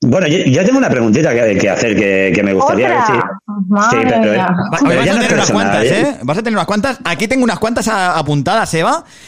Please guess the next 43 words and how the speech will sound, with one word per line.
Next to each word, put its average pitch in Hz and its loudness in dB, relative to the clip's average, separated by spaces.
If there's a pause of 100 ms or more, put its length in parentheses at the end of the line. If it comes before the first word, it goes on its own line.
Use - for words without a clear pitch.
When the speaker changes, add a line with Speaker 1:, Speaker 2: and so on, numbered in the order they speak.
(160)
Speaker 3:
y 160 -2
aquí 196 -2
no 233 2
sé 247 2
si 202 -2
nos 190 0
han 185 -2
mandado 214 -2
alguna 170 -2
pregunta 160 -2
ahora 143 0
mismo, 147 -2 (320)
eh, 127 0
por 127 -2
el, 110 -4
por 117 -4
la 117 -2
aplicación 117 -4
esta, 160 -6 (480)
pero 143 0
de 143 0
mientras 180 -2
te 156 0
va 202 0 (120)
preguntando 185 -2
el 175 0
Andrés, 185 -2
voy 175 -2
a 160 0
ir 151 0
mirando, 120 -2
¿vale? 180 -4 (560)
Speaker 1:
Bueno, 120 0
yo 131 2
lo 196 2
que 208 2
quería 160 2
preguntarte, 147 2
más 113 0
que 123 0
nada, 135 0
Eva, 160 2
era 117 0